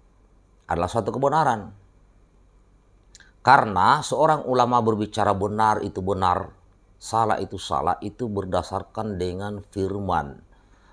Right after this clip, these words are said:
berdasarkan dengan Al-Quran bagi yang muslim, dan berdasarkan dengan Alkitab bagi pendeta. Karena di situ adalah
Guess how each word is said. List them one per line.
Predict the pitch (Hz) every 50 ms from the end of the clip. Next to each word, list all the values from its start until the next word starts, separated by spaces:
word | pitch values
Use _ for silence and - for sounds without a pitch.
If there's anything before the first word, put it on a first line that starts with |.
| _ _ _ -
berdasarkan | 85 85 87 87 87 82 85 82 - - 92 87 87 - - - 104 98 98 82
dengan | 87 85 82 90 95 101 101 -
Al-Quran | - 85 82 80 - - - 85 80 78 - - 73 85 87 85 78 69 69 65 -
bagi | 78 78 76 78 78 80 78
yang | 73 73 80
muslim, | 82 80 - - 90 90 82 71 65 62 - - - _ _ _ _ _ _ _ _ _ _ _ _ _ _ _ _ _ _ _ _ _ _ _ _ -
dan | 82 92 101 107 - - - -
berdasarkan | 95 92 90 90 90 85 85 90 87 85 - 92 90 85 - - _ - 107 110 104 110 104 -
dengan | - 92 92 92 92 92 90 90 95 87 -
Alkitab | - 87 85 80 - - - 85 - - - 90 85 - 82
bagi | 80 78 78 78 -
pendeta. | 76 76 80 78 80 76 73 - 71 67 52 - - - _ _ _ _ _ _ _ _ _ _ _
Karena | - 92 95
di | 95 95 95 -
situ | 143 147 - 131
adalah | 107 104 110 123 135 135 - -